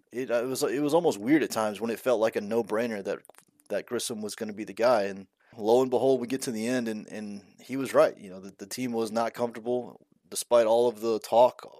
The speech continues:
all of the Ron Washington coaching, and they just weren't comfortable with him, uh, to be the everyday guy right out of the gate. That doesn't mean they won't be, but this, I mean, all, that's all this comes down to is the Braves are not comfortable with Vaughn Grissom's defense yet. And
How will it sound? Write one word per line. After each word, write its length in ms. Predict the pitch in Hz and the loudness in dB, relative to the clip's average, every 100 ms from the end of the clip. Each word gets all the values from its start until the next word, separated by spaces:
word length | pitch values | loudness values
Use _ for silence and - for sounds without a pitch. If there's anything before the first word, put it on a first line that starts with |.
| - | -18
all 220 | 104 117 113 | -8 -2 -2
of 80 | 101 | -2
the 100 | 107 | 2
Ron 280 | 117 120 | 6 6
Washington 560 | 113 117 - 110 120 110 | 10 8 8 -2 -6 -2
coaching, 480 | 131 131 131 131 113 | -2 -2 -4 -6 -6
and 180 | 98 98 _ - | -8 -12 _ -20
they 200 | 98 107 | -6 -6
just 200 | 110 - | -4 -4
weren't 220 | 113 92 | -4 -2
comfortable 400 | 120 117 110 110 | -4 -4 -4 -4
with 140 | 107 117 | -4 -6
him, 420 | 110 104 95 95 - | -8 -10 -14 _ -18
uh, 240 | 101 98 95 | -12 -10 -10
to 140 | 104 | -10
be 120 | 104 | -6
the 200 | 104 104 | -6 -2
everyday 300 | 107 107 104 | -2 0 -2
guy 400 | 104 104 104 98 - _ _ _ - | 0 2 4 2 -4 _ _ _ 0
right 220 | 107 107 | 6 6
out 100 | 107 | 6
of 60 | 98 | 2
the 60 | |
gate. 200 | 104 113 | 0 0
That 140 | 117 139 | 4 6
doesn't 200 | 127 123 | 6 2
mean 140 | 113 | -2
they 140 | 104 | -2
won't 240 | 101 139 - | 2 0 0
be, 200 | 98 98 | -4 -4
but 220 | 90 87 _ _ - | -4 -6 _ _ 2
this, 240 | 143 - - | 2 2 -6
I 80 | 107 | -6
mean, 160 | 117 113 | -4 -2
all, 260 | - 135 | 6 8
that's 200 | 135 147 | 10 10
all 160 | 143 135 | 10 8
this 120 | 131 | 6
comes 240 | - 113 104 | 0 -4 0
down 200 | 101 95 | 0 0
to 220 | 95 95 _ | -8 -14 _
is 540 | 90 98 95 92 - - _ _ _ _ | -6 -6 -6 -8 -12 -16 _ _ _ _
the 60 | 104 | -2
Braves 320 | 117 117 107 | 4 4 4
are 100 | 107 | 2
not 240 | 107 107 - | 4 0 -2
comfortable 400 | 117 - 107 104 | -6 -6 -6 -4
with 140 | 98 | -2
Vaughn 240 | 107 107 | -2 -2
Grissom's 340 | 107 101 104 92 | -4 -10 -10 -12
defense 400 | 110 104 98 - | -12 -10 -10 -4
yet. 220 | 101 101 - - | -4 -4 -8 -14
And 320 | 101 101 | -12 -12